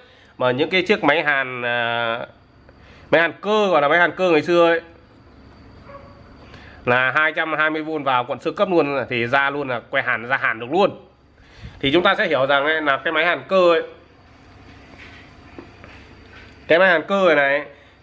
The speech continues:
thì là nó chạy ở cái tần số ở Việt Nam chỉ là năm mươi héc, ở Nhật thì sáu mươi héc. Cái tần số nó rất là thấp, do đó ấy, là nó vẫn có thể là hàn chảy, mối hàn cho chúng ta ok được. Nhưng bây giờ ấy, là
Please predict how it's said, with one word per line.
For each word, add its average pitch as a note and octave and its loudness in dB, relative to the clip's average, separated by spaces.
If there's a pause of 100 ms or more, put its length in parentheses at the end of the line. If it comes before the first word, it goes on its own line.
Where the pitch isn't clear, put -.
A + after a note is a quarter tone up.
thì C#3 0
là C#3+ 2
nó D#3+ -2 (120)
chạy C#3+ -2
ở C3+ -8
cái D#3+ -6
tần C#3 -2
số D#3 0
ở C3+ 0
Việt C3 -4
Nam D#3 0
chỉ B2 -12
là A#2 -4
năm D#3 -2
mươi D#3 2
héc, G#3+ 0 (280)
ở A2 -2
Nhật C3 0
thì B2+ -10
sáu C#3 -4
mươi G3 0
héc. G#3+ 0 (540)
Cái G#3+ 0
tần E3+ 0
số D#3+ 2
nó G#3 2
rất A#3 2
là G3+ 2
thấp, B3 0 (240)
do F3 4
đó F3+ 2
ấy, E3+ -2
là C3+ 0
nó C#3 0
vẫn B3+ -6
có A#3+ 4
thể B2 2
là B2+ 2
hàn B2 -4
chảy, A#2 -8
mối E3+ 4
hàn D3+ 0
cho D3+ -6
chúng D3 -10
ta D#3+ -2
ok E3 -2
được. D3 0 (380)
Nhưng G#3+ 4
bây G#3 4
giờ D#3+ 4
ấy, E3+ 0
là D3+ 0